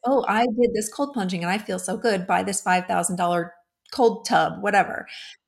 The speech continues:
But, but saying that you can do things yourself, like, "Hey, if you do this and follow the system, you can get whatever you want." It also is a really convenient way to skirt around any accountability.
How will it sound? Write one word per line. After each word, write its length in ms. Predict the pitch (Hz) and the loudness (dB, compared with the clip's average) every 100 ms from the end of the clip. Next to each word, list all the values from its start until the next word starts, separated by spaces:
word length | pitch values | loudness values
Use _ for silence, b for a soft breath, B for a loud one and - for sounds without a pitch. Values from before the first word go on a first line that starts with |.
| _ _ - | _ _ -10
But, 280 | 220 262 - 220 | 2 2 2 0
but 300 | 220 220 - | 0 2 0
saying 360 | 247 240 269 | 2 2 2
that 140 | 285 226 | 0 -2
you 140 | 226 | -2
can 180 | 220 180 | -4 -4
do 160 | 175 | -6
things 320 | 190 220 208 202 | -4 -4 -2 -4
yourself, 640 | 185 - 180 - 180 - - | -4 -2 -2 -4 -6 -10 -4
like, 160 | 175 | -2
"Hey, 300 | - 277 240 | -2 0 0
if 120 | - 208 | 0 -4
you 160 | 226 | -4
do 180 | 226 269 | -2 0
this 300 | 220 196 - | 0 0 -6
and 120 | 185 180 | -8 -4
follow 220 | 196 196 | -4 -2
the 100 | 214 | -6
system, 480 | - 196 226 185 180 | -8 -10 -6 -6 -6
you 280 | 196 190 220 | -8 -4 -4
can 140 | 220 | -4
get 160 | 208 208 | -8 -6
whatever 280 | 190 180 180 | -2 -2 -2
you 140 | 165 | -4
want." 340 | 170 202 165 - B B B B - | -4 -4 -6 -8 B B B B 0
It 140 | 226 220 | 0 0
also 340 | 208 214 233 | -2 -2 -2
is 120 | 240 | -2
a 60 | 180 | -2
really 240 | 180 185 | -2 -2
convenient 560 | 208 254 220 208 233 220 | -4 -4 -2 -2 -2 -2
way 320 | 175 - 180 _ - | -4 -4 -10 _ -10
to 100 | 208 | -8
skirt 360 | - 190 190 | -6 -4 -2
around 240 | 190 175 - | -2 -4 -4
any 260 | 190 180 185 | -2 -2 -2
accountability. 880 | 185 190 170 160 - - - - | -4 -8 -6 -6 -8 -8 -12 -14